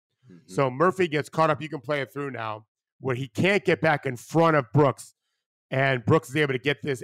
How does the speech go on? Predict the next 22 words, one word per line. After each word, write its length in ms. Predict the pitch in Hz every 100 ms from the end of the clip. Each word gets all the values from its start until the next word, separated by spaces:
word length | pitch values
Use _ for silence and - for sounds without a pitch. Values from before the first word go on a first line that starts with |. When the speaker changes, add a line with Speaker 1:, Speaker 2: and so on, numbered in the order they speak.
| -
Speaker 2:
angled 440 | 165 170 151 151
shot. 400 | - 147 127 127
It's 160 | 147 131
a 60 | 123
tough 340 | - 185 160
Speaker 1:
Mm-hmm. 80 | -
Speaker 2:
shot. 300 | 220 170 127 _ _ _ _
Speaker 1:
Yeah. 220 | - - - - 170
Speaker 2:
I, 200 | 160 208
I 40 |
would 260 | 240 233 -
grade 420 | 190 190 190 151
this 240 | 175 165 170
a, 100 | 131 _ -
probably 320 | 170 170 160
a 60 | 127
B, 320 | 156 165 156
B 200 | 117 147
plus 420 | - 139 123 -
for 120 | - 127
the 80 |
Pelicans. 640 | 113 123 110 107 101 -